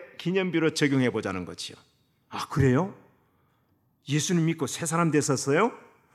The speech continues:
그럼 새 사람의 흔적이 그 삶 속에 어떤 겁니까? 알려주시겠어요? 나한테 좀 얘기해 주세요."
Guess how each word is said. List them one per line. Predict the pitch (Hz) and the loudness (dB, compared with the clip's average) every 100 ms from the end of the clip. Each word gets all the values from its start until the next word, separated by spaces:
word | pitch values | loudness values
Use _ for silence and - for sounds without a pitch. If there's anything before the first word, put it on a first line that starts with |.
| _ | _
그럼 | 156 | -2
새 | - 220 | 0 0
사람의 | 220 226 175 | 2 4 4
흔적이 | 190 180 165 147 - - - _ _ _ _ _ _ | 4 4 6 6 4 -8 -20 _ _ _ _ _ _
그 | - | 2
삶 | - - 202 | 4 4 6
속에 | 214 190 147 - - - _ _ | 8 10 8 6 -6 -20 _ _
어떤 | - 151 214 | 2 6 8
겁니까? | 226 160 143 120 165 190 - - - | 10 8 8 6 6 2 -6 -20 -10
알려주시겠어요? | - 240 208 196 190 160 156 185 220 - - - _ _ _ | 2 6 8 6 4 4 6 6 4 2 -12 -20 _ _ _
나한테 | 165 196 233 202 | 6 6 8 6
좀 | 190 | 6
얘기해 | 160 202 226 | 6 10 10
주세요." | 202 202 214 135 | 10 12 12 12